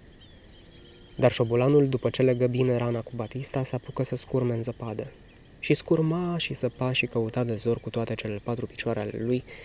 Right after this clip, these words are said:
în timp ce Cârtiță așteptă nerăbdător și spun-, și spunea din când în când: "O, haide, șobo!" Dintr-o dată șobolanul strigă: "Ura! Ura!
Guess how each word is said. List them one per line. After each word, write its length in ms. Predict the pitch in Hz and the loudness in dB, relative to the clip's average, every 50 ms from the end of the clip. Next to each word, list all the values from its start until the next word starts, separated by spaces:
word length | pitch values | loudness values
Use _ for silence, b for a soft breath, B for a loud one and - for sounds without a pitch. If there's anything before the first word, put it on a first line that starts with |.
| B B B B B B | B B B B B B
în 100 | 143 135 | 0 2
timp 200 | - 135 135 135 | 4 4 2 2
ce 80 | 147 | 0
Cârtiță 520 | 139 - 175 170 170 - 165 - - - 139 | 2 4 4 4 4 2 -2 -2 0 0 0
așteptă 460 | 135 135 131 - - 127 - - 131 | 0 0 -2 -2 -4 -4 0 0 2
nerăbdător 640 | 131 127 120 123 117 120 120 110 - - 123 123 - - - | 2 2 2 0 -2 -2 -4 -4 0 0 0 0 0 -4 -10
și 120 | - - | -6 -4
spun-, 340 | - - - 127 123 123 139 - | -4 -2 0 0 -2 -2 -6 -10
și 140 | - - - | -10 -8 -8
spunea 340 | - - - 123 123 123 123 | -8 -4 -4 -2 -2 -2 -2
din 160 | 123 120 120 | -4 -6 -6
când 200 | 117 - 120 117 | -4 -4 -4 -2
în 160 | 117 113 113 | -4 -4 -6
când: 420 | 113 - 127 123 120 123 - - - - - - B B B B B B B B | -6 -2 -2 -2 -2 -2 -6 -10 -20 -20 -20 -20 B B B B B B B B
"O, 340 | - 160 139 127 123 120 117 | 8 8 10 10 10 8 4
haide, 380 | 120 - 185 202 196 165 139 | 2 2 2 2 4 2 2
șobo!" 520 | 123 - - 123 113 107 110 104 101 - - - - B B B B B B B B B B B B | 0 -2 -4 -6 -6 -6 -6 -6 -8 -8 -10 -16 -20 B B B B B B B B B B B B
Dintr-o 340 | - 147 170 190 185 175 147 | -2 0 0 0 0 0 0
dată 220 | 135 139 147 - | 0 0 -2 -2
șobolanul 560 | 135 - 131 127 120 120 131 139 135 135 131 127 | -2 -2 -2 -2 0 0 0 0 0 -2 0 0
strigă: 460 | - - - 131 120 127 165 - - - - - - B B B B B B B B | 0 0 0 -2 -2 -2 -2 -4 -6 -12 -18 -20 -20 B B B B B B B B
"Ura! 600 | - 220 214 220 220 202 185 165 139 151 175 - B B B B B | 4 6 8 8 8 6 4 2 -2 -4 -8 -10 B B B B B
Ura! 800 | - 233 226 226 233 220 220 214 208 196 190 185 170 165 160 - | 2 2 4 4 4 2 0 0 0 0 -2 -2 -2 -4 -6 -10